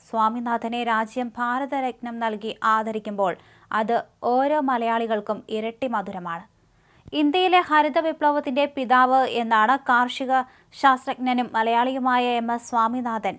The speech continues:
വിശേഷിക്കപ്പെടുന്നത്. രാജ്യത്തെ കാർഷിക സ്വയം പര്യാപ്തതയിലേക്കും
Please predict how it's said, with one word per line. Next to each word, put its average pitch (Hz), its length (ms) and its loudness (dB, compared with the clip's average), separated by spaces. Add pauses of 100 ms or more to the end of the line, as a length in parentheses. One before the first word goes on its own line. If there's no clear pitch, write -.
(140)
വിശേഷിക്കപ്പെടുന്നത്. 214 880 -6 (680)
രാജ്യത്തെ 320 500 4 (140)
കാർഷിക 294 500 4
സ്വയം 294 400 0
പര്യാപ്തതയിലേക്കും 277 960 0